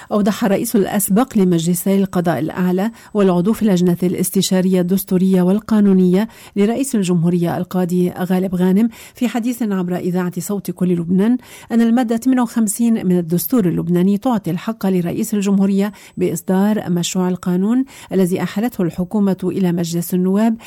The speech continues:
لإدراجه على جدول أعماله، وذلك بعد مرور أربعين يوما، معتبرا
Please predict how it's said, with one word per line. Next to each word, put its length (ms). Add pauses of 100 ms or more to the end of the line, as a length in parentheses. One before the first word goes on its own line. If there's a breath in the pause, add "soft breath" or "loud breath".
(160 loud breath)
لإدراجه 680
على 160
جدول 400
أعماله، 400
وذلك 520 (280 loud breath)
بعد 200
مرور 500
أربعين 400
يوما، 440 (340 loud breath)
معتبرا 300